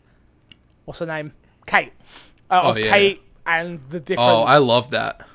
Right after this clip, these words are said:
Speaker 1: That trailer was amazing.
Speaker 2: It gave
Speaker 1: Of,
Speaker 2: me
Speaker 1: like, the
Speaker 2: chills.
Speaker 1: Yeah, the Billie Eilish was playing in a
Speaker 2: Yeah.
Speaker 1: super zombie. Li-, in my head, it sounded like zombified, like, a sort of just ghostly type of
Speaker 2: Yeah.
Speaker 1: the, the music was perfect. The trailer was amazing.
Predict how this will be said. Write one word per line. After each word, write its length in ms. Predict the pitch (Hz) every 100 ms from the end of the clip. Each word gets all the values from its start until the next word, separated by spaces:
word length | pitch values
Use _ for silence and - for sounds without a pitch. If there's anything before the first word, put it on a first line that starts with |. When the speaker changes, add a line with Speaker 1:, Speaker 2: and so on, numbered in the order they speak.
| 190
Speaker 1:
That 200 | 202 185
trailer 280 | 196 175 165
was 160 | 165
amazing. 600 | 151 156 151 147 139 139
Speaker 2:
It 160 | 131 147
gave 220 | 135 135
Speaker 1:
Of, 60 | -
Speaker 2:
me 60 | 120
Speaker 1:
like, 160 | 165
the 80 | 170
Speaker 2:
chills. 880 | - 127 123 117 117 123 - - -
Speaker 1:
Yeah, 360 | 160 170 165 151
the 100 | 160
Billie 280 | - 208 196
Eilish 380 | 185 190 185 -
was 80 | -
playing 380 | 190 180 175
in 80 | 170
a 200 | 165 160
Speaker 2:
Yeah. 280 | 123 117 110
Speaker 1:
super 440 | 170 - 185 165
zombie. 460 | 160 143 185 185 175
Li-, 140 | 202 - - - -
in 100 | 220
my 160 | 277 294
head, 160 | 277
it 80 | 220
sounded 200 | 247 226
like 120 | 196
zombified, 680 | 151 185 190 190 190 180 180
like, 160 | 170 165
a 40 |
sort 200 | 170 196
of 40 | 170
just 120 | 170 - -
ghostly 680 | 175 185 - - 185 180
type 240 | 180 180 170
of 40 | 123
Speaker 2:
Yeah. 320 | 120 113 -
Speaker 1:
the, 140 | 196 -
the 120 | 226
music 400 | 190 262 262 240
was 120 | 214 190
perfect. 800 | - 185 185 180 190 180 175
The 100 | -
trailer 380 | 170 - 190 185
was 140 | 175 165
amazing. 840 | 160 151 156 151 156 160 156